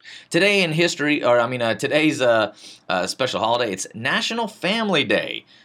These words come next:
Good day to spend some, uh, some time with your family today. It's also National Pancake Day. I do like me some pancakes every now and then. Just gotta go get me some good pancakes. It's Better Breakfast Day. So now I just talk about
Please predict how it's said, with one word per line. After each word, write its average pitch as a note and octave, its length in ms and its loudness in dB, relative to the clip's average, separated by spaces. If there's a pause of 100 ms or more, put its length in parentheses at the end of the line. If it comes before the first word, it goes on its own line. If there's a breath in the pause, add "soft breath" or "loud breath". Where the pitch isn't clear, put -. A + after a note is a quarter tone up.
(120 loud breath)
Good F#2 100 -6
day G#2 120 0
to F#2 100 -4
spend G2+ 320 -8
some, F2+ 240 -6
uh, E2 520 -4 (100)
some - 180 -10
time A2 320 -4
with F2 220 -10
your D#2 100 -12
family B2 580 -4
today. F2 520 -4 (340 loud breath)
It's - 160 -8
also B2+ 240 0
National G#2 400 -6
Pancake C#3 580 -4
Day. F2+ 220 -2
I A2 120 -6
do C3 240 -10
like A#2+ 200 0
me G2+ 80 -10
some F#2 180 -12
pancakes D2+ 500 -12
every C2+ 200 -12
now C2 180 -10
and A#1+ 100 -16
then. A1+ 180 -20
Just C2 200 -20
gotta D#2+ 160 -6
go D#2 100 -12
get D#2+ 200 -8
me D#2+ 80 -10
some D2+ 180 -14
good D#2 140 -10
pancakes. E2 540 -8 (360 loud breath)
It's D#2+ 140 -8
Better A2+ 380 -2
Breakfast A2 680 -2
Day. F2+ 380 -2 (560 soft breath)
So F2 340 -4
now F2+ 200 -2
I F2 60 0
just E2 120 -12
talk F#2 100 -2
about D#2+ 240 -4